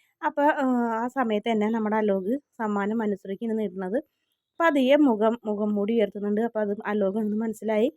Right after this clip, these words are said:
എന്തായാലും, ഏഹ്, നമ്മുടെ ഗോ-,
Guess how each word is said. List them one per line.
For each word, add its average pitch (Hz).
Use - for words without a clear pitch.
എന്തായാലും, 311
ഏഹ്, 220
നമ്മുടെ 247
ഗോ-, 269